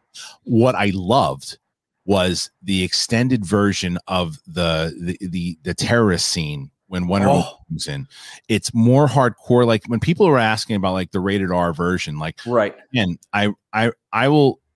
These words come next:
Speaker 1: echo the sentiment that I think that if it was a theatrical cut, I would understand if the studio wanted to push back and go P G thirteen for it, because
Speaker 2: Right.
Speaker 1: it's not necessarily necessary for a P G thirteen, but because it's streaming, I do think it was necessary. I do think it worked because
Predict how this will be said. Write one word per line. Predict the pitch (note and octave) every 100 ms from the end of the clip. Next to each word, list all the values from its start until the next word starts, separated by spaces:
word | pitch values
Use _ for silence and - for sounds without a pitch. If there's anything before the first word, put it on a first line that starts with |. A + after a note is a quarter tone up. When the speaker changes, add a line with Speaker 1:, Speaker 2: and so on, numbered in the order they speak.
| -
Speaker 1:
echo | C#3+ - G3
the | D3+
sentiment | - - A2+ G#2+
that | G2+
I | G2+
think | G2 - A2
that | G#2+ G2
if | C3+ C#3
it |
was | C3 A#2+
a |
theatrical | A#2 B2 A#2 C3+ - - E3
cut, | - B2+ G2+ F2+
I | G#2+
would | G#2+ G#2+
understand | A#2 B2+ - A#2 G#2+ G2+
if | G2 -
the | F#2+ F#2
studio | E2+ - - A2+ G#2+ G#2+
wanted | F#2+ G2 G#2 G2
to |
push | - A2 G2+
back | - G2+ G2+ F2+
and | F#2+
go | F#2 F2+
P | - G#2+
G | F2+ G2+
thirteen | - G2 F#2 - A2+ B2
for | - D3+ E3+
it, | F3 - - -
because | - F#2+
Speaker 2:
Right. | G#2
Speaker 1:
it's | G#2 - _
not | A2 G2
necessarily | G2+ - G2 - A2 G#2+ G2+ F#2+ - - _
necessary | G2+ A2 - G#2+ A#2 A2 A2
for | G2+ G#2
a |
P | F#2+ A#2+
G | G#2
thirteen, | G2 G2+ - C#3
but | A#2+
because | F#2+ G#2 C#3 D#3
it's | F3
streaming, | - - A#2 C#3 D3
I | G#2
do | F#2 C3
think | C3 F#2
it |
was | F#2 F2
necessary. | F2+ - - F#2+ F#2+
I | D2 F#2+
do | E2+ C#3
think | A#2+ F#2
it | E2+
worked | F2 G2
because | G#2 - G2+